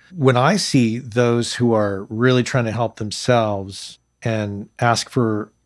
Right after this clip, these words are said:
a little bit of assistance, I gravitate towards that as opposed to those that come in,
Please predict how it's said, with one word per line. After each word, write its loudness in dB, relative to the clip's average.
a 0
little 0
bit -2
of -4
assistance, -6
I 4
gravitate 2
towards -8
that -8
as -2
opposed -2
to 2
those -2
that -6
come -2
in, -4